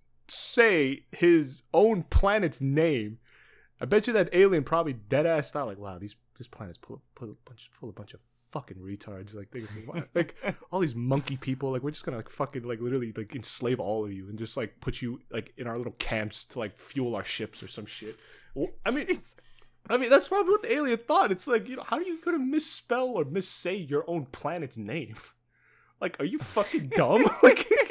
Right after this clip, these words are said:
Speaker 1: <laughs> like, even I know how to say your planet's name in my own language, but, like, you know, the fuck? Like, and everyone also remembers War of the Worlds. Can you imagine how pissed off them aliens would have been, knowing that, yo,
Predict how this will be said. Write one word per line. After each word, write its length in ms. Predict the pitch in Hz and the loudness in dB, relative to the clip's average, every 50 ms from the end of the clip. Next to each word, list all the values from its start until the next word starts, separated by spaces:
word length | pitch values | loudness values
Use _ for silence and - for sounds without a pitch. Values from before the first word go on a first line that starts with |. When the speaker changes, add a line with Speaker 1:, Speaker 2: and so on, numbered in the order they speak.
| 453 - 554 - | 0 0 0 -2
Speaker 1:
<laughs> 500 | - - _ - 494 - - - - - | -2 -4 _ 4 4 4 2 -2 0 0
like, 120 | - 254 - | 2 2 2
even 160 | 311 - - - - | 2 2 2 2 4
I 260 | - 170 196 285 392 | 6 8 8 10 10
know 80 | 466 508 - | 10 10 10
how 80 | - | 8
to 80 | 196 165 | 6 6
say 180 | - - 269 | 2 0 0
your 120 | 202 160 147 | 2 0 0
planet's 560 | - - - 214 196 165 147 139 131 - - | 0 4 6 6 8 8 6 2 -2 -4 -4
name 320 | 143 143 135 151 135 131 - - | -2 2 2 2 2 0 0 0
in 100 | 180 185 | 2 4
my 140 | 190 160 165 | 6 6 6
own 240 | 165 156 151 135 127 | 6 4 2 2 2
language, 500 | 135 160 214 208 160 147 143 143 - - | 2 4 4 4 2 0 -2 -2 -6 -2
but, 160 | - 156 147 160 | 0 0 0 2
like, 180 | 156 147 147 | 0 -2 -2
you 80 | 190 185 | -2 -2
know, 160 | 156 139 - - - - - - - - _ _ _ _ | -4 -4 -6 -12 -20 -20 -20 -20 -20 -20 _ _ _ _
the 100 | - 170 | 2 2
fuck? 400 | - - 226 226 254 269 - - | 2 0 0 0 0 0 -2 -8
Like, 160 | 320 226 - | -10 -4 4
and 240 | - 226 214 202 190 - _ - - _ _ _ _ _ _ _ | 6 6 6 6 0 -10 _ -20 -20 _ _ _ _ _ _ _
everyone 240 | 220 180 175 170 151 | -2 2 2 2 2
also 280 | 143 139 123 - - 113 | 2 0 0 -2 -6 -10
remembers 380 | 104 104 101 98 95 92 90 90 90 | -8 -8 -8 -10 -10 -12 -14 -12 -10
War 140 | 98 95 | -8 -8
of 60 | 92 82 | -8 -10
the 60 | 85 | -10
Worlds. 440 | 82 92 98 101 107 120 123 - - _ _ _ _ _ _ _ - | -10 -8 -4 -4 -4 -4 -6 -10 -18 _ _ _ _ _ _ _ -2
Can 160 | - 180 269 | 0 2 4
you 100 | 311 214 | 4 4
imagine 460 | 151 135 135 139 143 151 147 151 156 | 2 2 2 2 0 0 0 -2 -2
how 220 | 156 156 147 120 110 _ | -2 -4 -4 -4 -10 _
pissed 280 | - - 151 - - - | -4 -4 -4 -4 -2 -2
off 200 | 139 139 139 - | -2 -2 0 0
them 120 | 156 139 | -2 -2
aliens 380 | 139 127 117 123 131 127 127 123 | -2 -2 -2 -2 -2 -4 -4 -4
would 80 | 135 123 | -6 -6
have 100 | 117 110 | -6 -6
been, 240 | 117 117 120 131 - - - - - _ | -6 -6 -6 -8 -12 -16 -20 -20 -20 _
knowing 320 | - 120 127 135 135 127 117 | 2 4 4 4 4 4 2
that, 160 | 113 101 95 | -2 -2 -4
yo, 260 | 104 104 98 87 90 | -6 -8 -8 -10 -12